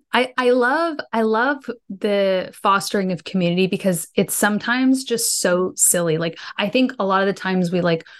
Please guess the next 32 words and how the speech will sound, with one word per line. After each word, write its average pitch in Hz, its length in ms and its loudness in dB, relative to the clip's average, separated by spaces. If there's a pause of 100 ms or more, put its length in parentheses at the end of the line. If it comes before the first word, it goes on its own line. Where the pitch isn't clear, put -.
(300)
overcomplicate 185 720 0
concepts 175 500 0
in 165 80 0
our 160 80 0
head 165 300 2
of, 185 100 2
like, 160 220 0
what 165 220 2
that 175 180 -2
means, 165 340 0
like, 151 100 -18 (140)
fostering 165 580 0
community, 165 600 0
like, 147 180 -6
what 165 160 -2
is 165 220 0
that? 156 280 -2 (220)
Like, 190 160 2
it's 180 160 0
this 180 200 -2
big 185 180 2
mysterious 180 500 0
thing, 208 160 0
but 190 120 2
it's, 185 120 -2
like, 190 160 -2 (320)
what 220 220 0
it 254 100 0
boils 302 320 2
down 190 360 0
to, 247 480 0 (520)
uh, 196 300 0